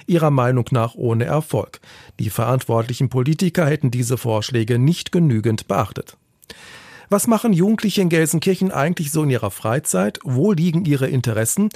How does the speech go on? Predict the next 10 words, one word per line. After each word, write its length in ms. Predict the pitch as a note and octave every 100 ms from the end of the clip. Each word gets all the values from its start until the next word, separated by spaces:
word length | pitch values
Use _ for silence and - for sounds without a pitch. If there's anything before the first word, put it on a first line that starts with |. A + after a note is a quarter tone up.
| - - - -
Das 200 | E3 E3
wollte 220 | F3+ F#3
die 120 | C#3+
Stadt 300 | - G3+ -
herauskriegen 680 | A#2 A2 A2+ - C#3 D3+ G#3
und 160 | E3+
hat 160 | D#3 D#3
eine 240 | C#3 C#3+
Online-Umfrage 840 | F3 F3+ A#2 A#2 G#2+ - A2 G#2+
gestartet. 580 | A#2 - B2 A2 A#2+ G#2